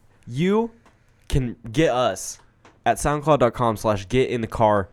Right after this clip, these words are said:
loser. We are available on every platform that podcasting is available, I guess, except iHeartRadio. So don't go to there. Go to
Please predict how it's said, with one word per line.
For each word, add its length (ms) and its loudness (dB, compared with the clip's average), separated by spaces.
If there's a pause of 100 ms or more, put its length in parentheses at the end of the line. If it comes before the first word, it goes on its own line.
loser. 480 0 (160)
We 140 4
are 80 4
available 320 4
on 180 2
every 480 2
platform 540 2
that 120 -2
podcasting 680 0
is 100 -2
available, 540 0 (280)
I 100 2
guess, 280 4
except 380 2
iHeartRadio. 800 2 (180)
So 160 -4
don't 240 6
go 140 6
to 80 6
there. 320 4 (840)
Go 160 8
to 60 8